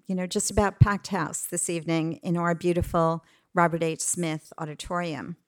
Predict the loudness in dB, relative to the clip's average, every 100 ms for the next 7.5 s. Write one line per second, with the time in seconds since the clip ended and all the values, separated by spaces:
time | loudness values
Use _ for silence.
0 | _ _ _ -20 -18 -6 0 2 2 4
1 | 6 6 4 4 2 -2 -6 -4 -2 0
2 | 0 0 -2 0 2 2 0 -4 -4 -4
3 | -4 -2 0 -2 -4 -2 -2 0 -2 -2
4 | -2 -2 -4 -2 -2 -2 -2 -2 -2 -2
5 | -6 -2 0 2 0 -2 -2 -2 -2 -2
6 | -2 -2 -2 -2 -2 -2 -4 -6 -6 -2
7 | -2 -4 -4 -6 -6